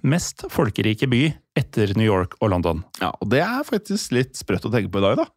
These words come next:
Speaker 1: Ja, for fire millioner er ikke rare greiene på verdensbasis, eh, i våre dager.
Speaker 2: Nei, også at det er, eh, byer i U S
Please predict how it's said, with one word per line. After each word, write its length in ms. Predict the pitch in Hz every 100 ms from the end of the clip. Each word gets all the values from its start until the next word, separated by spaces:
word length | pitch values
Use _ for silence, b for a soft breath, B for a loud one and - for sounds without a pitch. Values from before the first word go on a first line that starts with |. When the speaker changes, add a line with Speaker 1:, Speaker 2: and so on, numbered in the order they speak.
| _
Speaker 1:
Ja, 160 | - 202 - -
for 220 | - 143 139
fire 160 | 135
millioner 380 | 107 104 104 147
er 100 | -
ikke 680 | - - 208 240 233 226 233
rare 200 | 247 151
greiene 340 | 139 143 110 107
på 100 | 131
verdensbasis, 880 | 107 95 98 110 104 123 - - 135
eh, 160 | 127
i 60 | 127
våre 180 | 120 98
dager. 240 | 101 185 -
Speaker 2:
Nei, 180 | 143 226
også 280 | 269 - 160
at 180 | - 151
det 80 | 143
er, 480 | 101 104 104 107 113
eh, 420 | 113 113 113 113
byer 380 | 110 104 87 113
i 240 | 110 110
U 100 | 117
S 260 | 123 - -